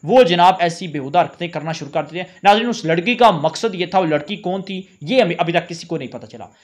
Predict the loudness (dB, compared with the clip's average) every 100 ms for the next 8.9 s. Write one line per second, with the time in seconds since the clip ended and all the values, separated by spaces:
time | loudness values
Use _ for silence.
0 | _ 2 2 2 -2 -4 0 4 4 2
1 | -2 -4 -6 -10 -8 -8 -8 -12 2 2
2 | 2 -2 -2 -2 -4 -4 -4 2 2 2
3 | -6 -6 -2 0 0 -6 -4 -4 -4 -8
4 | -2 0 2 0 -6 -8 -8 -10 -18 _
5 | _ _ _ _ _ _ _ _ _ _
6 | _ _ _ _ _ _ _ _ _ 2
7 | 2 0 -2 -6 -6 -6 4 4 4 0
8 | -6 4 6 6 2 2 2 2 -2